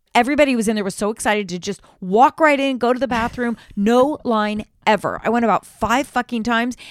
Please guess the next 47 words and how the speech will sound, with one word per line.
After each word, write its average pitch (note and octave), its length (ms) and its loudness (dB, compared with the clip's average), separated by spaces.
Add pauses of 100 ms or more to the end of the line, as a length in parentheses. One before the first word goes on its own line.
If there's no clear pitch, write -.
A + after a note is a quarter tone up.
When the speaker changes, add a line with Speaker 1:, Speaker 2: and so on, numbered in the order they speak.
(160)
Speaker 1:
and A3+ 120 0
I A3 120 2
was F#3+ 240 -2 (180)
giddy F4 460 2 (120)
Speaker 2:
<laughs> - 120 -14
Speaker 1:
going E4+ 320 2
to - 100 -6
the C4 120 2
bathroom, B3 380 2
walking G#3 360 0
past C#4 280 0
the D4 80 -4
men C#4+ 260 0
that A3 140 -2
are G3 80 -4
standing B3 340 -4
in B3+ 100 -2
line. A#3 300 -2
Speaker 2:
And B3 60 -6
that D#4 140 -4
never F#4+ 260 -6
Speaker 1:
Fabulous. F#3+ 600 2
Speaker 2:
happens. F3 320 -8
Speaker 1:
Never. G#3+ 880 0 (180)
Never. G3 340 2
That F#3 140 0
Speaker 2:
Well, G3+ 80 -2
Speaker 1:
told A#3 220 -4
you G3+ 100 -4
how F#3+ 80 -4
many F3+ 180 -8
women D3+ 440 -10
were D#3+ 120 -6
there C#3 260 -8
at - 40 -14
this G#3+ 140 -10
Speaker 2:
you B3+ 100 -6
are A3+ 180 -2
Speaker 1:
thing. F#3 100 -4
Speaker 2:
a - 40 -10
much G3+ 340 -8
better G#3+ 220 -6
wife F#3+ 260 -4
than G3+ 140 -10
I F#3 160 -4
am, F3 160 -6
because F#3 460 -6